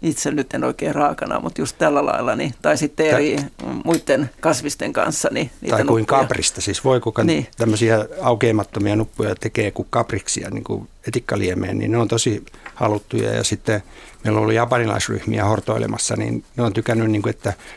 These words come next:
Speaker 2: parasta, mitä koko viikolla syötiin, oli, niin kuin, voissa kuulotetut voikukan nuput.
Speaker 1: Joo. Ne on
Speaker 2: Et
Speaker 1: siis
Speaker 2: niitä kun
Speaker 1: todella
Speaker 2: on vielä
Speaker 1: hyviä.
Speaker 2: maitohosman versojen kanssa, niin se on niinku Michelin
Speaker 1: Niin.
Speaker 2: tason ruoka.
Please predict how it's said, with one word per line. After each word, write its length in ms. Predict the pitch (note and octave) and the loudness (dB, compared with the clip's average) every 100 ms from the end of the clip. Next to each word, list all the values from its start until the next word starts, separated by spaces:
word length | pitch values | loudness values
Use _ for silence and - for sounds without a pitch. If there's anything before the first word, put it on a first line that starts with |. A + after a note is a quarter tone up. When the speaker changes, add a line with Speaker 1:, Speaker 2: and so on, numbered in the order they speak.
| - | -6
Speaker 2:
parasta, 380 | - B2+ A#2+ B2 | 0 2 2 0
mitä 200 | A2 G#2 | 0 0
koko 300 | A2 G#2 A#2 | -2 -2 2
viikolla 400 | A#2 A2+ A2+ G#2+ | 2 2 0 0
syötiin, 500 | F#2+ A#2 G#2+ A2 G#2+ | 2 0 0 -2 0
oli, 200 | A2+ G#2+ G#2+ | 0 0 -2
niin 140 | A2 G#2+ | -4 -4
kuin, 140 | G#2+ | -2
voissa 420 | B2 A#2+ A2 - G2+ | 2 2 4 0 0
kuulotetut 800 | A2+ G#2 G#2 - G#2 G#2+ - | 0 0 0 -2 -2 -4 0
voikukan 580 | A2+ G#2+ G#2 G2 G2+ G2 | 2 2 0 -4 -2 0
nuput. 500 | A2 G#2+ - - - - - - - | 0 -2 -8 -12 -14 -16 -20 -20 -10
Speaker 1:
Joo. 340 | - E3 C#3 C#3 - - - | -2 0 0 -2 -8 -20 -10
Ne 80 | E3+ | -2
on 60 | D#3 | 0
Speaker 2:
Et 60 | |
Speaker 1:
siis 100 | G#2+ | 2
Speaker 2:
niitä 160 | A2 A2+ | 4 4
kun 80 | - | 6
Speaker 1:
todella 120 | - | 6
Speaker 2:
on 40 | A2 | 4
vielä 120 | A2 | 4
Speaker 1:
hyviä. 60 | A2 | 4
Speaker 2:
maitohosman 520 | A2+ A2+ G#2 - G#2 | 4 4 2 0 -2
versojen 400 | G#2 G2 A2+ G#2+ | 0 0 -2 -4
kanssa, 320 | - A#2+ - A#2+ | -6 -4 -4 -4
niin 100 | A2 | -6
se 80 | |
on 140 | A#2 A2+ | -6 -6
niinku 160 | A2 | -4
Michelin 320 | G#2+ G#2+ A2+ A2 | 0 2 2 2
Speaker 1:
Niin. 160 | G2+ | 0
Speaker 2:
tason 300 | - A#2+ B2+ B2+ | 0 0 0 0
ruoka. 300 | A#2 A2+ | -2 -2